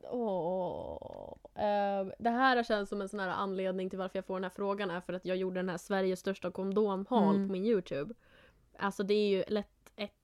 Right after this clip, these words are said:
Speaker 1: ett och ett halvt år sedan jag kanske gjorde det. Jag kanske borde göra en ny sån, för det var faktiskt riktigt kul. Jag satt och testade massa olika kondomer och då sa jag liksom vad jag tyckte om hos kondomer och vad det skulle vara för material.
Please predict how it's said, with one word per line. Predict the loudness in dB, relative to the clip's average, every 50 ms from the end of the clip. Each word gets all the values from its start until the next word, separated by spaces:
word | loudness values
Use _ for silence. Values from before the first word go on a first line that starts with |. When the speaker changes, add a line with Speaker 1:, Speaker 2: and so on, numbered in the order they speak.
| -20 -12
Speaker 1:
ett | -10 -8 -6 -4
och |
ett | -2
halvt | 0 0 0 2
år | 2 2 2
sedan | 2 0
jag | 0
kanske | 2 0 0 2
gjorde | 2 0 2
det. | 2 0
Jag | 0
kanske | 0 0 0
borde | 2 4 4 4
göra | 2 0 0
en | 0
ny | 0 0 0 -2
sån, | -4 -6 -6
för | -4
det | -4 -2
var | -2
faktiskt | -2 -4 -4 -4
riktigt | -4 -4 -4 -6 0
kul. | 4 4 4 4 4 0
Jag | 0 0
satt | 2 0 0 -2
och | -2
testade | -4 -4 -4 -2 -2 -4
massa | -2 -2 -2
olika | -2 -2 -2 -4
kondomer | -4 -2 2 6 8 8 8 8 8 6 4 4
och | 2 2
då | 0 0
sa | 0 4 6 6 6 6
jag | 4 2 -2 -6 -8 -14 -20 -10 -4
liksom | -2 0 0 2 2 2
vad | 2 2
jag | 4 2 2 0 0
tyckte | -4 -2 0 0
om | 2 4 6 6 6 6
hos | 4 2 0 -2 -2
kondomer | -2 -2 0 0 2 2 2 0 0 0 0
och | 0 0
vad | 0 0
det | -2 -2
skulle | -4 -4 -4 -4
vara | -2 -2 -2 -2
för | -2 -4 -6 -6
material. | -6 -6 -6 -8 -8 -8 -4